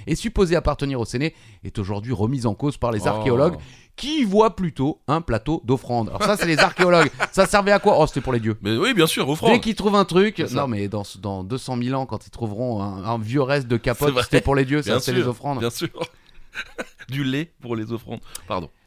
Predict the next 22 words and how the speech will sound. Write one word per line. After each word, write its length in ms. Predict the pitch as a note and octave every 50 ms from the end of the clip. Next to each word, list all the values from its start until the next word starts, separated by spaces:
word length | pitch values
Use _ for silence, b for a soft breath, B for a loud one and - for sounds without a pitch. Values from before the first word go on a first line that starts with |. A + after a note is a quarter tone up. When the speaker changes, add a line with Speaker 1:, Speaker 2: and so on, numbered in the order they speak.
| _ _
Speaker 1:
Ce 400 | _ - - - - - - C3+
jeu 320 | A#2 G2+ F#2 G#2 G2 E2+ - -
n'a 160 | F#2+ G#2+ G#2+
rien 280 | G2+ A#2 B2+ D3+ D#3
à 80 | D3 B2+
voir 520 | A2 G#2+ B2 C3 C3 C#3 C#3+ C#3+ C3 - -
avec 300 | - G2+ G2 G#2+ G#2 - -
la 80 | F#2+
pétaïa 560 | - - - - - G#2 F#2 F2+ E2 D#2 D#2+ F2
grecque, 600 | E2 F#2+ - - D3 F3 F3 - - F#3 - - -
ni 360 | G2 G#2+ C#3 F3+ G#3+ A#3 G#3+
avec 180 | D#3+ C#3+ D3 -
son 200 | - C#3 C3 C3+
héritier, 600 | D3 D3 C#3 B2+ A2 - - D3 D#3 E3 F3 E3+ b b b b b b b b b
les 360 | G#2+ A2+ C3+ D3 D#3+ D#3+ - -
latroncules 1900 | G2+ A2 A#2+ D3 - E3+ - - - - - - E3+ - - F#2 E3 F#3 G3+ G3+ G3+ F3+ - _ _ - - F3+ F#3+ G3 G3 G3+ G#3 F#3+ F#3+ C#3 - - -
romains. 640 | - F#2 F#2+ B2 F3 F#3+ F3+ F#3 E3+ E3 C#3 B2+ G#2+
Speaker 2:
Ah 40 | -
bah 140 | G#2+ F#2 -
Speaker 1:
Bon, 40 | -
Speaker 2:
d'accord. 180 | F2 A#2 C3+ C3
Speaker 1:
pardon. 280 | D3 C3 C3 B2+ G#2+